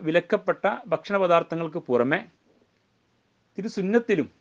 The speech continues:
വിലക്കപ്പെട്ട പദാർത്ഥങ്ങളുടെ പേര് പറഞ്ഞിട്ടുണ്ട്. അപ്പോൾ ഇങ്ങനെ ഖുർആനിലും സുന്നത്തിലും ഹറാമായി നിശ്ചയിച്ച ഭക്ഷണ പദാർത്ഥങ്ങൾ ഷാരി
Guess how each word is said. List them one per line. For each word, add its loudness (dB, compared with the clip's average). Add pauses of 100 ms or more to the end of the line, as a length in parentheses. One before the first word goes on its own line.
(760)
വിലക്കപ്പെട്ട -2
പദാർത്ഥങ്ങളുടെ 0
പേര് 2
പറഞ്ഞിട്ടുണ്ട്. -4 (220)
അപ്പോൾ -2
ഇങ്ങനെ 0
ഖുർആനിലും -2
സുന്നത്തിലും -4 (800)
ഹറാമായി 2
നിശ്ചയിച്ച -4 (360)
ഭക്ഷണ -6
പദാർത്ഥങ്ങൾ 0 (760)
ഷാരി 2